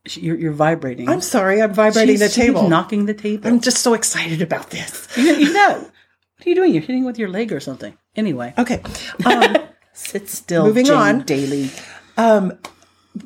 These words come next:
Speaker 2: when I went to see my counselor, she told me to, uh, actually write a letter to my mom, who passed away a year ago. That was so incredibly helpful for me to write down,
Speaker 1: Mm.
Speaker 2: 'cause I didn't just write, "Oh, you were such a great mom," and blah, blah, blah. I mean, I wrote down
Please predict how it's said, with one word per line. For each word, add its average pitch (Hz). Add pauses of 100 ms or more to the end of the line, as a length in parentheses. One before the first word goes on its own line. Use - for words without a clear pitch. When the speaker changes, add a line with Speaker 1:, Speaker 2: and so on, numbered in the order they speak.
(120)
Speaker 2:
when 226
I 226
went 254
to 320
see 269
my 202
counselor, 185
she 196
told 208
me 214
to, 185
uh, 170
actually 190
write 175
a 185
letter 160
to 156
my 151
mom, 135 (560)
who 160
passed -
away 147
a 143
year 147
ago. 139 (840)
That 226
was 262
so 247
incredibly 233
helpful 214
for 143
me 143
to 151
write 208
down, 220
Speaker 1:
Mm. -
Speaker 2:
'cause 233
I 247
didn't 294
just 214
write, 180
"Oh, 269
you 269
were 269
such 262
a -
great 240
mom," 185
and 180
blah, 196
blah, 202
blah. 170
I 165
mean, 196
I 202
wrote 247
down 214